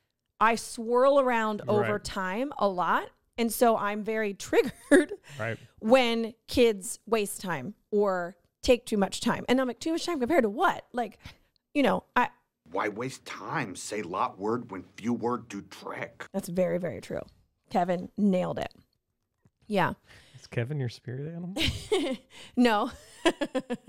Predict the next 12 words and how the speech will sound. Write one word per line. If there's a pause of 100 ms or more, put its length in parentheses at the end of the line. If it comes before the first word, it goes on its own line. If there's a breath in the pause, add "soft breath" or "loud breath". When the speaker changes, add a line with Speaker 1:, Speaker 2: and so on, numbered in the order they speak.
(760 loud breath)
Speaker 1:
No,
I
don't
know.
We
could
do
that,
uh,
Mount
Rushmore
sometime.